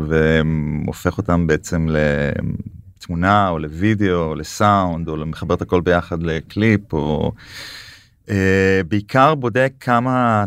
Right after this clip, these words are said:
טכנולוגיה, אה, שממש מתפתחת ומשתנה כל יום, לאיפה אני יכול לקחת אותה? איפה אני עוד יותר יכול להגשים כל מיני רעיונות שברור לי שלפני שנה, ובטח לפני שלוש שנים,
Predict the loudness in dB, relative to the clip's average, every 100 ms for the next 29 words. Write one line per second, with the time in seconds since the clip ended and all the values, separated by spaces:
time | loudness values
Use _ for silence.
0 | -2 -8 -4 0 4 4 4 2 0 0
1 | -4 -12 _ -6 -2 -2 -2 -2 -2 0
2 | 0 0 -2 -6 -8 -6 -4 -4 -4 -4
3 | -4 -2 -2 0 2 2 4 4 2 0
4 | -4 _ _ -20 _ 2 2 2 0 0
5 | 0 -2 -6 -10 -10 -12 -14 _ -4 -2
6 | 0 0 0 2 2 4 2 0 -2 -2
7 | 0 0 -2 _ _ _ _ _ _ _
8 | -2 0 0 -2 0 0 2 0 2 4
9 | 4 4 4 4 2 0 -4 -4 -8 -14
10 | -2 2 4 4 6 4 0 -4 -6 -4
11 | 0 0 0 -4 -4 -2 2 4 4 4
12 | 0 -4 -2 -2 -2 -6 -4 -4 -2 -4
13 | -6 0 0 2 0 0 0 0 -2